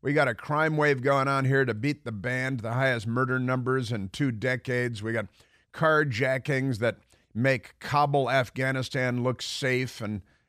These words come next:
and, uh, pleasant. It's, uh, the place has gone mad, and she's off smiling up a storm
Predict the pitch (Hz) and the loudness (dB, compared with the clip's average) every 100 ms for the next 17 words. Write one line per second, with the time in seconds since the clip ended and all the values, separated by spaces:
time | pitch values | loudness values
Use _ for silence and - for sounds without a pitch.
0 | - 110 110 110 101 107 107 - 131 135 | -10 -4 -2 -2 -2 -2 -2 -2 0 2
1 | 123 127 - _ _ _ - 123 117 - | 0 -4 -6 _ _ _ -2 -2 -2 -2
2 | 131 123 120 110 151 151 135 135 110 135 | 0 2 0 -2 2 2 2 -4 -2 0
3 | 120 120 139 156 139 117 - _ - 139 | 0 0 2 4 2 0 -8 _ -2 0
4 | 143 123 180 202 185 151 151 147 - 139 | 0 0 -2 -2 -2 2 2 2 -2 -2
5 | 143 147 151 147 143 117 - 156 160 127 | 2 2 2 0 -2 -8 -4 -2 0 -2